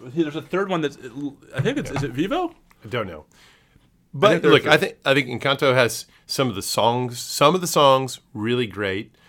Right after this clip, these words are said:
Speaker 2: Um, I
Speaker 1: Yes,
Speaker 2: generally
Speaker 1: Lin, Lin is Vivo, although Vivo is not Disney.
Speaker 2: The plot's fun. The plot's good. The characters,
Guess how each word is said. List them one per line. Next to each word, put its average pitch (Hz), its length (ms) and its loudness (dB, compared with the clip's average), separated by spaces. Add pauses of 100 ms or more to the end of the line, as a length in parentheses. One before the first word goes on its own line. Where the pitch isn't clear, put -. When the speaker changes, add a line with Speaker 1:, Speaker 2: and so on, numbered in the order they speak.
(280)
Speaker 2:
Um, 107 320 -4 (100)
I 110 120 -10
Speaker 1:
Yes, 113 260 4
Speaker 2:
generally 151 400 4
Speaker 1:
Lin, 147 80 -8
Lin 143 160 2
is 135 120 -2
Vivo, 110 300 0
although 110 260 4
Vivo 123 380 0
is 107 160 -2
not 101 460 -4
Disney. 80 540 -10 (800)
Speaker 2:
The 135 100 -6
plot's 131 440 2
fun. 143 500 -2 (420)
The - 60 -20
plot's - 280 -4
good. 160 300 0
The - 60 -8
characters, 131 840 0